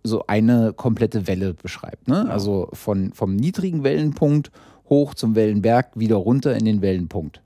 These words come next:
Speaker 1: also ins Wellental.
Speaker 2: Genau.
Speaker 1: Okay. Und das wäre, äh,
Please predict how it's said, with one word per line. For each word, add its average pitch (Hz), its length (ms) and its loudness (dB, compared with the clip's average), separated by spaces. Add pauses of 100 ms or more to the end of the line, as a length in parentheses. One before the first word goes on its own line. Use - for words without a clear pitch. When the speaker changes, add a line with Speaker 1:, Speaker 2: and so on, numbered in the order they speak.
(240)
Speaker 1:
also 98 240 -2
ins - 240 -6
Wellental. 87 540 -6
Speaker 2:
Genau. - 280 -14 (300)
Speaker 1:
Okay. - 220 -14 (580)
Und 110 440 2
das 123 220 -2
wäre, 120 360 2 (280)
äh, - 120 -10